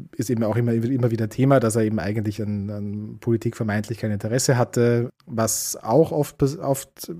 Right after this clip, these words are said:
in Verbindung mit Claudius auftritt, sind eben, dass sich lustig gemacht wird über körperliche Defizite, äh, die er hatte. Also es ist relativ wahrscheinlich, dass er eine Körperbehinderung hatte und auch einen Sprachfehler,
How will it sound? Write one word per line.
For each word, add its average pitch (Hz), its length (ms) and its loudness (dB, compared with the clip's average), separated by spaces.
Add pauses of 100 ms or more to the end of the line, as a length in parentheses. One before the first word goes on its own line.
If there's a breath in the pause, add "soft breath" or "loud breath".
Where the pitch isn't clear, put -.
(280)
in 131 140 2
Verbindung 135 300 2
mit 127 220 -2
Claudius 127 640 0
auftritt, 147 420 4
sind 135 240 -2
eben, 120 280 -2 (180)
dass - 320 -2 (140)
sich - 220 -2
lustig 160 260 6
gemacht 139 280 6
wird 135 120 4
über 127 160 6
körperliche 131 420 4
Defizite, 139 1400 6
äh, 120 40 -6
die 131 140 0
er 120 160 4
hatte. 147 580 6
Also 110 280 -2 (100)
es - 300 -12
ist 156 40 -16 (400)
relativ 123 360 2
wahrscheinlich, 127 480 2
dass 123 160 2
er 123 80 4
eine 120 340 0 (160)
Körperbehinderung 139 800 2
hatte 120 240 0
und 120 100 -2
auch 117 140 -8
einen 110 160 -2
Sprachfehler, 139 800 2